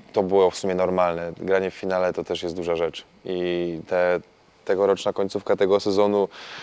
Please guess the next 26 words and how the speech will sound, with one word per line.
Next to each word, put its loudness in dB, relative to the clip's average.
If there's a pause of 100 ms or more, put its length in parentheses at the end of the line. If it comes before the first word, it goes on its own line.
(120)
trochę -2
mi 2
uświadomiła, 2
jak 4
dużo 2
osiągaliśmy 0
na 0
przestrzeni -4
tych -6
sześciu -2
lat. 2
Oczywiście -4
nie 0
zawsze 0
się -4
wygrywało 0
i, 2 (720)
i -10
mieliśmy -8
porażki -4
w -20
pucharach, 0
w -10
Lidze -6
Mistrzów, -6 (460)
ale... 4